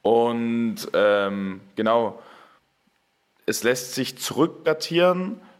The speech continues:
durch Höhlenmalereien, die über die ganze Welt gefunden wurden, ähm, dass Ringen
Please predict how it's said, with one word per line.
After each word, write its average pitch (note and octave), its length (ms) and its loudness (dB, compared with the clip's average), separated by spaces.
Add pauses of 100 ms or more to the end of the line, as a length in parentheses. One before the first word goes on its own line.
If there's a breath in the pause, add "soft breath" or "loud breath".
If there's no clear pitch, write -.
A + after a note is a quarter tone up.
(140)
durch A#2 440 2
Höhlenmalereien, A2 1000 2
die G#2+ 80 -4
über G#2+ 160 -2
die G2+ 100 2
ganze G#2 320 0
Welt G#2 200 2
gefunden F3 360 -4
wurden, F3 320 2 (680 soft breath)
ähm, A2 680 4 (400)
dass - 460 0 (140)
Ringen E3 540 0